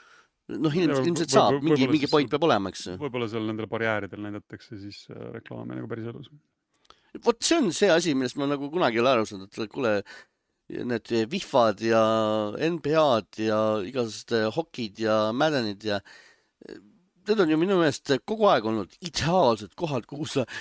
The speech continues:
Speaker 1: saad ju
Speaker 2: Mm.
Speaker 1: tegelikult reklaami kogu aeg panna ja mitte ühelgi mängijal ei ole selle vastu mitte midagi, ma olen täiesti veendunud. S-, sinul oleks selle
Speaker 2: Mm.
Speaker 1: vastu midagi või?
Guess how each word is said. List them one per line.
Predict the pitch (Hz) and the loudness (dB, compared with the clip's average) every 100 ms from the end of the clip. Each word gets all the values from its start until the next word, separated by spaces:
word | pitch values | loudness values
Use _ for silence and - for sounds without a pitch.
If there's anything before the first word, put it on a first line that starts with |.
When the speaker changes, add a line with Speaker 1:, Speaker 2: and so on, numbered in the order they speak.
| - | -14
Speaker 1:
saad | - 151 151 127 | -2 4 4 2
ju | 107 | -2
Speaker 2:
Mm. | 98 | -4
Speaker 1:
tegelikult | 113 143 120 117 | 0 0 0 -4
reklaami | 113 - 160 156 117 104 | -6 0 4 4 4 0
kogu | 104 139 147 _ 113 120 131 | 0 0 -2 _ -6 2 2
aeg | 101 - | 2 2
panna | 139 135 107 101 - - - | 2 2 0 -2 -6 -18 -18
ja | - 123 135 127 123 123 117 71 - - - 80 | -4 2 4 6 4 4 0 -4 -14 -18 -16 -10
mitte | 120 220 _ _ - 202 | -6 -6 _ _ -2 4
ühelgi | 202 196 123 139 | 6 4 4 2
mängijal | 240 240 160 185 | 4 2 4 4
ei | 190 | 6
ole | 180 | 4
selle | 190 220 | 4 2
vastu | 226 208 | 0 -6
mitte | 233 226 | -8 0
midagi, | 247 127 101 | 2 2 -2
ma | 143 | -2
olen | 165 | -2
täiesti | 202 208 | -2 -2
veendunud. | 220 151 90 - | 0 0 -2 -8
S-, | - - - - - | -20 -20 -20 -16 -6
sinul | 320 233 | 2 4
oleks | 233 127 | 4 4
selle | 135 | 0
Speaker 2:
Mm. | 120 | -2
Speaker 1:
vastu | 123 | -2
midagi | 110 98 | -4 -2
või? | 92 | -6